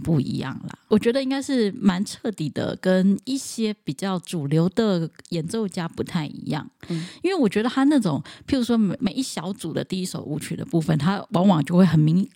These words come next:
Speaker 1: 明显的偏快。
Speaker 2: 对。
Speaker 1: 我跟你讲，这一次的郭德堡真的是我很少数在现场没有迷失方向。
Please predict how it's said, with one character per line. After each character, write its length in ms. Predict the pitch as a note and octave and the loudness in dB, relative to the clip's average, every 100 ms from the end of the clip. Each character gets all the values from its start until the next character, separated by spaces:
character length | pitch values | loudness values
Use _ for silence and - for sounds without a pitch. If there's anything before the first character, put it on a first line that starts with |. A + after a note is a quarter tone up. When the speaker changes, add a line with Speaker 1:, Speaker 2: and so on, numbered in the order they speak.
| - - G#3 | -16 -4 8
Speaker 1:
明 160 | A3+ D4 | 8 8
显 200 | - D#3+ | 0 -6
的 60 | D#3+ | -4
偏 300 | G3+ F3+ F3+ | -4 -4 -4
快。 280 | G3+ D#3+ - | -2 -4 -6
Speaker 2:
对。 180 | C#3+ - - - | -10 -10 -8 -2
Speaker 1:
我 80 | G3 | 0
跟 180 | D4+ | 2
你 20 | D4+ | 2
讲， 240 | G#3+ D#3+ - _ - - - - _ _ - | 0 -4 -16 _ -20 -20 -20 -20 _ _ -20
这 140 | - C4+ | -8 -8
一 80 | D4 | -6
次 160 | C#4 | -6
的 100 | G#3 | -6
郭 160 | F3+ F3+ | -4 -2
德 140 | E3 | -4
堡 180 | - - | -4 -6
真 160 | - A#3+ | 0 2
的 100 | G#3 | 4
是 80 | |
我 160 | G#3+ D#3 | 2 2
很 280 | - D#3+ G#3+ | 2 4 4
少 260 | - D3+ | 2 -6
数 380 | D#3 - F#3 - - - - | -8 -6 -6 -6 -12 -20 -8
在 160 | G#3 | -6
现 240 | G3+ G3+ E3 | -4 -4 -6
场 380 | E3+ - - F3+ _ _ | -4 -6 -6 -12 _ _
没 180 | G3 G3 | 2 4
有 80 | F3+ | 2
迷 240 | E3 E3 | 0 0
失 260 | - F#3 F#3 | -2 -6 -6
方 240 | E3 E3 | 0 2
向。 360 | E3+ E3 E3 | 2 -2 -10